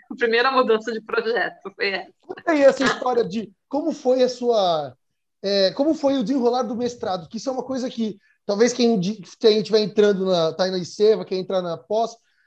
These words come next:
Speaker 2: você acha que você vai começar de um jeito e vai terminar do mesmo. E noventa e nove por cento das vezes,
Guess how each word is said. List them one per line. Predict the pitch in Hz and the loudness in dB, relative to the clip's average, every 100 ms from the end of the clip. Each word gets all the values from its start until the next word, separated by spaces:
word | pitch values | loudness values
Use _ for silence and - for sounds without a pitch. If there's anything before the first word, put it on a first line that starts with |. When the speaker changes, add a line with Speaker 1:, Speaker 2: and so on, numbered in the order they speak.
| _ _ _ | _ _ _
Speaker 2:
você | - | -4
acha | 254 247 | -2 -2
que | |
você | 269 | 0
vai | 240 | 2
começar | 247 226 202 - 208 | 2 2 2 2 0
de | 180 | 0
um | |
jeito | 170 233 | -2 -4
e | 240 | -4
vai | |
terminar | 240 214 214 247 | -2 -2 -2 -4
do | 330 | -2
mesmo. | 247 196 165 139 123 123 _ _ _ _ _ 175 | 0 0 0 -10 -16 -20 _ _ _ _ _ -6
E | 190 202 202 185 | -4 -2 -2 0
noventa | 202 226 277 | 0 0 -2
e | |
nove | 247 220 | -2 -2
por | 208 | -6
cento | - 196 175 | -6 -4 -2
das | 180 147 | -4 0
vezes, | 175 202 | -2 -2